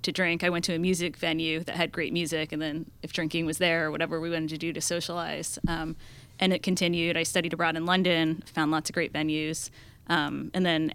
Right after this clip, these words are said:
after college, I just traveled, went out in the West Coast a lot, went to a bunch of venues throughout California. Um, my brother moved around. He lives in Denver now. I'm out there all the time for bluegrass, different shows.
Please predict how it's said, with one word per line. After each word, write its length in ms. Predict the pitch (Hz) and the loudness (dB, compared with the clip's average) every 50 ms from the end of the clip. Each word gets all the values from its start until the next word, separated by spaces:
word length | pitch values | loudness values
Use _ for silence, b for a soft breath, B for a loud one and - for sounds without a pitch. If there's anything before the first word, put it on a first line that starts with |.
| - | 2
after 320 | - 160 160 - - 165 156 | 0 0 2 2 -2 -4 -2
college, 680 | - - 156 156 156 156 151 147 147 - - - - - 160 | 0 0 0 0 2 0 -2 -2 -2 -4 -4 -6 -6 -6 -8
I 60 | 160 | -6
just 340 | 156 156 - - - - - | -4 -4 -4 -4 -4 -6 -8
traveled, 640 | - - 156 156 151 156 151 151 151 151 - - | -4 0 0 0 0 0 -2 -2 -4 -4 -6 -8
went 240 | - 170 - - - B B B B B B B | -8 -8 -10 -10 -14 B B B B B B B
out 140 | 170 - | 2 2
in 40 | - | 4
the 80 | 156 160 | 2 2
West 240 | 165 165 170 - - | 2 2 2 2 0
Coast 220 | 180 160 156 - | 0 -2 -2 -2
a 40 | 165 | -2
lot, 320 | 160 156 156 156 156 - | -2 0 0 -2 -2 -2
went 120 | 160 160 156 | -2 -2 -2
to 60 | 170 165 | -2 -4
a 40 | |
bunch 180 | 156 160 156 - | 0 0 -2 -2
of 60 | 156 | 0
venues 500 | 151 156 151 151 156 156 156 151 - - | 0 0 0 2 0 0 0 -2 -2 -2
throughout 440 | - 165 160 156 - 151 - - - - - | -2 -2 -2 0 0 0 0 -2 -6 -8 -4
California. 880 | - 131 143 151 - - 196 190 180 175 175 170 165 165 160 165 - - | -4 -2 -2 -2 2 4 4 6 6 4 4 4 2 2 2 0 -2 -2
Um, 380 | - 165 156 156 147 139 156 160 b b b b b b | -2 0 0 0 0 -2 -4 -6 b b b b b b
my 120 | - 175 175 | -4 -2 0
brother 280 | - 185 180 175 185 | 2 2 2 2 2
moved 220 | 180 175 175 165 175 | 0 0 -2 -2 -2
around. 520 | 170 170 170 165 165 165 165 165 165 165 | 0 2 2 2 4 2 2 2 0 -2
He 120 | - 180 175 | -2 -2 -2
lives 160 | 180 156 165 | -2 -2 -2
in 100 | 160 156 | -2 -2
Denver 320 | 160 165 156 156 165 160 | 0 -2 -2 -2 -2 -2
now. 380 | 156 156 156 160 156 160 160 - | 0 0 0 0 0 0 -2 -2
I'm 120 | - 165 160 | -2 0 0
out 160 | 156 156 - | 0 0 0
there 180 | 160 156 156 - - | 0 0 0 0 0
all 160 | 170 160 151 | -2 0 0
the 80 | 160 | -2
time 280 | - - 160 156 151 160 | -2 -2 -2 -2 -2 -4
for 140 | - - 160 | -4 -6 -8
bluegrass, 640 | 139 170 160 160 - 160 160 156 151 151 - - | -6 -6 -6 -4 -2 -2 0 0 -2 -4 -6 -6
different 260 | - 156 - 180 - | -6 -6 -6 -6 -6
shows. 560 | - - 165 151 151 151 156 151 156 - - | -4 -4 -2 -2 -2 -2 -4 -4 -6 -8 -8